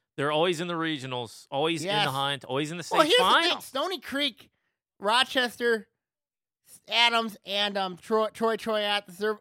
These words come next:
Speaker 2: all in the same region. They're in the same region, in the di-,
Speaker 1: Bru-,
Speaker 2: same district.
Speaker 1: <laughs> that's
Speaker 2: Lake Orion is in the district north. When you have
Speaker 1: Yeah.
Speaker 2: Clarkson, Oxford,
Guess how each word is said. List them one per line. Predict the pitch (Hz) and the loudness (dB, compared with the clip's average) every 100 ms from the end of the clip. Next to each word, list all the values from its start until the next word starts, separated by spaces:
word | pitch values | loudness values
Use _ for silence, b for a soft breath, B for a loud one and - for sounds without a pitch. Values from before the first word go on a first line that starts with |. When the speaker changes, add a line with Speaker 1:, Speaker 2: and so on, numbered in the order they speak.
| _ | _
Speaker 2:
all | 196 233 | 0 0
in | |
the | 226 | -2
same | - 214 202 | -8 -8 -4
region. | 185 202 - _ _ _ _ _ | -4 -4 -10 _ _ _ _ _
They're | 208 | -2
in | 202 | -2
the | |
same | 208 226 | -2 -4
region, | 214 151 _ _ _ _ - | -4 -10 _ _ _ _ -8
in | 196 | -4
the | |
di-, | 185 220 | -2 -2
Speaker 1:
Bru-, | 247 | 0
Speaker 2:
same | 240 220 | 0 0
district. | 233 - - | -2 -4 -10
Speaker 1:
<laughs> | - | -2
that's | 254 | 0
Speaker 2:
Lake | 262 | 4
Orion | 277 320 262 | 8 8 6
is | 208 180 190 220 | 2 -4 -8 -8
in | |
the | 214 | -4
district | 202 202 214 180 | -4 -4 -6 -6
north. | 208 233 - | -4 -4 -4
When | 175 170 | -10 -6
you | |
have | 175 | -4
Speaker 1:
Yeah. | 110 | -2
Speaker 2:
Clarkson, | 185 202 - | -2 -2 -4
Oxford, | 185 196 202 208 185 | -2 -2 -2 -6 -8